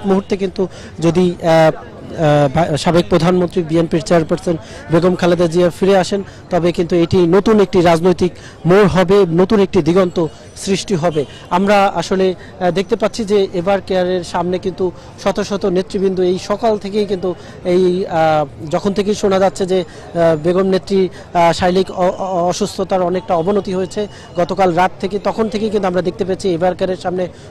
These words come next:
অসংখ্য মানুষের ভিড় রয়েছে। সেই সকালের থেকেই আমরা দেখছি যে এখানে, আহ, মানুষের ভিড় রয়েছে। আহ, সামি ভাই কই? আহ, আমরা দেখতে পাচ্ছি, আমরা, আহ, আরও বেশ কয়েকজনের সাথে একটু, আহ, কথা বলতে চাই, আমরা,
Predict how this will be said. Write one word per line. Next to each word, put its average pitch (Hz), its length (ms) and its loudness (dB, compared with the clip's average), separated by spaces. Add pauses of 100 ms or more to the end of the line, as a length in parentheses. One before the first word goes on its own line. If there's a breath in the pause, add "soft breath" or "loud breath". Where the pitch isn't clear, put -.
(100)
অসংখ্য 233 460 -2
মানুষের 185 420 -2
ভিড় 170 340 0
রয়েছে। 185 400 -2 (280 loud breath)
সেই 214 240 2
সকালের 220 400 2
থেকেই 220 320 0
আমরা 196 200 2
দেখছি 185 320 -2
যে 185 180 0 (260 loud breath)
এখানে, 190 360 0 (260 loud breath)
আহ, 175 540 2
মানুষের 180 420 -2
ভিড় 175 220 -2
রয়েছে। 185 440 -2 (340 loud breath)
আহ, 170 140 -12
সামি - 480 -12
ভাই 165 200 -14
কই? 147 60 -14 (1160)
আহ, 160 360 -8
আমরা 175 200 -4
দেখতে 180 280 -6
পাচ্ছি, 190 320 -6
আমরা, 185 260 0
আহ, 180 760 -2
আরও 196 200 4
বেশ 180 240 0
কয়েকজনের 190 480 0
সাথে 185 280 -6
একটু, 190 260 -2 (300 loud breath)
আহ, 180 220 0
কথা 190 240 -2
বলতে 190 320 -4
চাই, 202 360 0
আমরা, 185 320 0